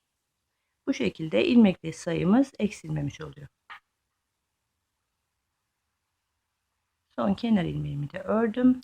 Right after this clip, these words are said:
Sıramı tamamladım. Çevirdim. Şimdi tekrar örgümüzün arkasına geçtik.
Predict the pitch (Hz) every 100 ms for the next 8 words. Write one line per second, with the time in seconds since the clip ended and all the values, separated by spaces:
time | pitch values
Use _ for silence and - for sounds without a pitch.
0 | _ - 240 190 190 165 147 147 143 _
1 | _ _ _ _ _ _ _ _ _ _
2 | _ _ _ _ _ _ _ _ _ _
3 | _ _ _ _ _ _ _ _ _ _
4 | _ _ _ _ _ _ _ _ _ -
5 | - 269 202 135 - 233 269 254 277 269
6 | 214 233 214 202 170 139 160 180 202 233
7 | 226 226 226 226 - 240 233